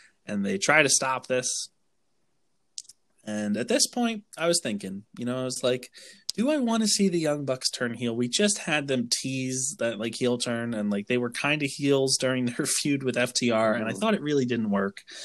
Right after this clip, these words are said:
Speaker 1: They just turned babyface again, and I thought they've been doing great as babyfaces. But when you see them in the ring with Gallows, Anderson, and Omega,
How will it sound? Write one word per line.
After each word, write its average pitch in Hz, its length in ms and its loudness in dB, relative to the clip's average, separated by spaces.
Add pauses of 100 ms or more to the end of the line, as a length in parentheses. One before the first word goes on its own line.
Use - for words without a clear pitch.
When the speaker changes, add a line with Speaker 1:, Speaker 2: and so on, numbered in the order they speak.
(320)
Speaker 1:
They 202 140 8
just 214 400 6
turned 151 240 -4
babyface 120 520 -2
again, 110 240 -8
and 107 100 -4
I - 20 -12
thought 151 200 -6
they've 131 140 -2
been 131 120 -4
doing 123 220 2
great 104 200 0
as 104 100 -2
babyfaces. 104 800 -4
But 151 140 -2
when 190 160 8
you 226 100 10
see 330 320 10
them 120 340 0 (640)
in 320 240 4
the 349 120 6
ring 135 480 2 (400)
with 123 200 -4
Gallows, 185 540 4
Anderson, 156 560 -2
and 131 100 -4
Omega, 110 540 -2